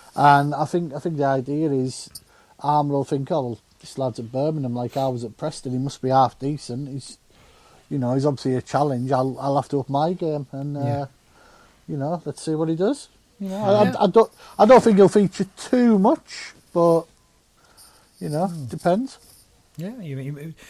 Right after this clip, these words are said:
Speaker 2: it may well be that, you know, Miller might look at it, Mike, and he might think, "Actually, I fancy giving this lad a run." I might, you know, he, he just sometimes just putting a fresh face in there does help, doesn't it, I
Speaker 1: Yeah.
Speaker 2: suppose?
Speaker 1: There, there was a little period last season where I think Armour got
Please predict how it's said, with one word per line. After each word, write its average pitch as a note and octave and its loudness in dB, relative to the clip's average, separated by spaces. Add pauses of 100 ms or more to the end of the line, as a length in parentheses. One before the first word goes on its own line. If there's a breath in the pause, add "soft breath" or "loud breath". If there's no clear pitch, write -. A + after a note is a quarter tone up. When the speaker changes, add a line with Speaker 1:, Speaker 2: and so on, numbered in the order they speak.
(120)
Speaker 2:
it D#3+ -4
may D#3 2
well B2+ 0
be C3+ -2
that, B2+ -8 (360)
you D#3 -6
know, B2+ -2
Miller C#3 0
might B2+ -4
look C3+ -8
at - -12
it, D3+ -12
Mike, A2+ -10
and - -20
he C3+ -6
might C3+ -6
think, C#3 -10
"Actually, C#3+ -12
I A#2+ -8
fancy C3 -10
giving C#3 -8
this D#3+ -10
lad G#3+ -8
a F3+ -10
run." C#3+ -8
I - -6
might, C#3 -6 (400 soft breath)
you D#3 -6
know, A#2+ -2
he, C3 -4 (160)
he C3+ -20
just - -10
sometimes E3+ -2
just - -8
putting E3+ -4
a B2+ -2
fresh - -6
face E3+ -10
in F3 -8
there C3 -8
does B2 -6
help, F3 -8
doesn't F3 -14
it, A3+ -14 (120)
I D#3 -8
Speaker 1:
Yeah. D3 -6
Speaker 2:
suppose? A2+ -12
Speaker 1:
There, F#3+ 4 (100)
there G#3+ 0
was G3 2
a A3 4
little A3 0
period E3+ 0
last F#3 -4
season D#3+ -4
where C#3 -2
I C3 -10
think D3 -6
Armour D3 -2
got C3 -6